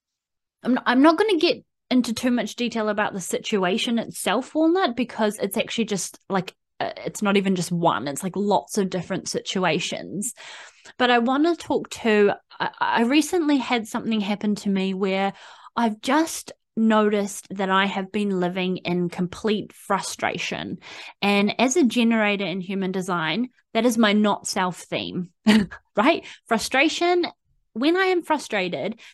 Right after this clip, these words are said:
that is my little key Noah, Noah item of information to tell me that I am behaving and living in not my best aligned,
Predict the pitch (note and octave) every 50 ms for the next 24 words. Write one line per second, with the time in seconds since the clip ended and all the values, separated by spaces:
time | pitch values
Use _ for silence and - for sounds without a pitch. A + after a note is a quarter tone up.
0 | _ _ G#3 G3 A3+ B3 C4 E4 F4+ F4 D#4+ - - B3 B3 A#3+ A#3 A#3+ A#3+ A3+
1 | A3+ C4+ D#4 D4 - - - D#4 D#4 E4 D4+ C4 A#3 G3 E3+ E3 D3 D3 F3 B3+
2 | B3 - _ _ _ _ _ _ _ _ _ _ _ - G#3 G#3+ G#3+ A3+ A#3+ A#3+
3 | A3 - G3 G3+ G3+ G#3 - - F#3 F3 F#3+ A3 C#4+ D4 - _ - G3 F#3+ F3+
4 | F#3+ - - A3 B3 B3 D#4 C4+ B3 G3 G3 - - - F3+ D#3+ C#3 E3+ G#3+ A3
5 | - - - - _ _ _ _ _ _ - G3+ F#3+ - A3+ G#3+ A3 A3+ A3 A3
6 | G3+ G#3 G3+ G3+ G3 G3 F#3+ F#3+ F#3+ F#3+ F#3+ G3 G3 - - - F#3+ F#3 F3 G3+
7 | G3+ A3 A3 G3+ G#3+ G#3 G#3 G3+ G3+ G3+ G3+ G3+ G3+ - - G3 F#3+ F#3 F3+ F3+
8 | F#3 E3+ D3 G3+ G3+ G3 F#3+ G3 F#3+ F#3+ F#3+ - - F3+ F3 F3 F3 F3 F3+ F3+
9 | - - _ _ - - - - - G#3+ G#3 G3+ - - G3+ F#3+ F#3 F3+ F3 F#3
10 | F3 - - - - - - - F#3+ F3+ F3 F3 E3+ E3+ E3+ F3 F3+ F3+ E3+ -
11 | -